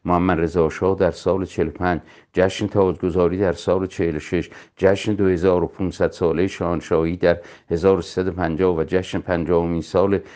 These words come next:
سلطنت پهلوی در سال پنجاه و چهار بودند، این اقدامات را در جهت منافع خود می‌دیدند؟ دوازده، دولت شریف امامی در چهارم شهریور پنجاه و هفت زمام امور را به دست گرفت.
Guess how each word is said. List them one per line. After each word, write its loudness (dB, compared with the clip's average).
سلطنت 0
پهلوی -2
در 2
سال 0
پنجاه 0
و -2
چهار 0
بودند، -4
این 2
اقدامات 0
را 4
در 0
جهت -2
منافع -2
خود -2
می‌دیدند؟ -2
دوازده، -2
دولت 4
شریف 0
امامی 0
در 2
چهارم 0
شهریور -2
پنجاه 0
و -2
هفت -2
زمام 2
امور 0
را 4
به -2
دست 0
گرفت. -8